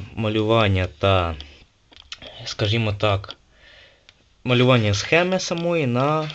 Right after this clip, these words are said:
ось таких полотнах, тобто для вишивання. Ви малюєте схему,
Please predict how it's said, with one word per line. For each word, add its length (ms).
ось 180
таких 500
полотнах, 640
тобто 260
для 220
вишивання. 580
Ви 100
малюєте 460
схему, 480